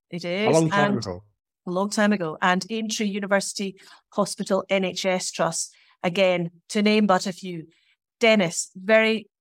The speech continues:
Speaker 1: very warm welcome to the Wellbeing Hour. And I believe you have a, a mystery object that you are going to now introduce yourself with. Do share.
Speaker 2: I, I, yeah, I, I've been naughty. I've got two mystery objects, which, which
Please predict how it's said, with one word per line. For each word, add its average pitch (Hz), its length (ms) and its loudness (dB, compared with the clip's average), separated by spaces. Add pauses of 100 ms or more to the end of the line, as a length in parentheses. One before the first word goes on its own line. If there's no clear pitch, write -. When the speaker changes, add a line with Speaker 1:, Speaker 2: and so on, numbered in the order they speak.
Speaker 1:
very 196 260 2
warm 190 280 -4
welcome 185 460 -8
to 196 120 -8
the 190 80 -6
Wellbeing 175 540 2
Hour. 160 380 0 (400)
And 208 320 4
I 208 100 2
believe 226 380 -2
you 214 180 -8
have 208 500 4 (120)
a, 185 260 0 (140)
a 196 80 -2
mystery 226 680 -2
object 247 680 -10
that 202 280 -4
you 190 180 -8
are 175 100 -6
going 185 240 -8
to 185 340 -6 (520)
now 202 180 2
introduce 220 400 0
yourself 240 400 -2 (160)
with. 151 140 -12 (460)
Do 233 80 -4
share. 165 380 -4 (240)
Speaker 2:
I, 139 120 -12 (380)
I, 131 240 2
yeah, 120 220 6
I, 127 160 4
I've 127 160 2
been 110 180 4
naughty. 127 460 4
I've 110 140 -2
got - 200 -4
two 151 220 4
mystery 120 380 2
objects, - 420 -8
which, 151 200 -6
which 151 260 -4